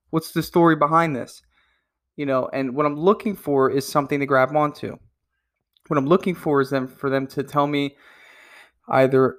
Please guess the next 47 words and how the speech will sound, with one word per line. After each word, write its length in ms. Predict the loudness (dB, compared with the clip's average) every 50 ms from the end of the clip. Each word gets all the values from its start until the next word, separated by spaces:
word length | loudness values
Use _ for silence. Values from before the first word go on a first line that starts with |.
| -2 -2
a 60 | 0
need 480 | 2 2 2 2 2 2 0 -2 -4 -2 0
or 140 | 2 4 4
a 80 | 4
want, 480 | 4 2 2 0 0 -2 -8 -16 -20 -20 _ -4
right? 300 | 0 0 0 0 0 -2
So 240 | -4 -2 0 0
if 120 | 0 -2 -4
the 80 | -6 -6
need 480 | -4 -4 -2 -2 -2 -2 -2 -4 -4 -2
is, 400 | 0 2 2 2 2 0 -4 -8 -14
"Hey, 280 | -8 -2 0 0 0
we're 180 | 0 0 -2 -2
moving 680 | 0 2 4 4 4 4 4 2 0 0 0 -2 -6 -6
and 160 | -6 -4 -4
we 80 | -2 -2
need 180 | 0 0 -2 -2
to 40 | -2
get 220 | -2 -4 -4 -4
this 160 | -6 -8 -6
painted," 640 | -6 -6 -4 -2 -2 -2 -2 -2 -2 -4 -6 -10 -12 _ _ _ -4
right? 300 | 0 0 0 0 0 -4 _ _ _
What 200 | -2 2 2 4
I'm 260 | 6 6 4 4 2 2
gonna 180 | 2 2 2
be 140 | 2 0 -2
doing 400 | 0 0 0 0 0 0 -2 -2
is 280 | -2 -4 -4 -6 -8 -14 _ _ _ _ -6
being 280 | -4 -4 -2 -2 -4
the 100 | -4 -6
facilitator 1160 | -6 -8 -8 -8 -8 -8 -4 2 4 6 6 6 4 2 0 -2 0 0 0 0 0 -2 -2 -2
of 100 | -4 -4
this 240 | -4 -6 -4 -4 -4
agreement, 520 | -4 0 0 0 2 0 0 -2 -6 -8
'cause 140 | -6 -2 0
I 180 | 2 2 2 2
know 180 | 2 2 2
they 140 | 4 2 2
can't 260 | 0 -2 -6 -4 -2
get 140 | -2 -2 -2
the 60 | -2
house 340 | 0 0 0 0 0 -2 -4
sold 260 | -2 0 0 0 -2
unless 300 | -4 -6 -6 -6 -6 -6
I 100 | -8 -8
paint 340 | -6 -6 -6 -6 -6 -6 -10
it. 100 | -12 -14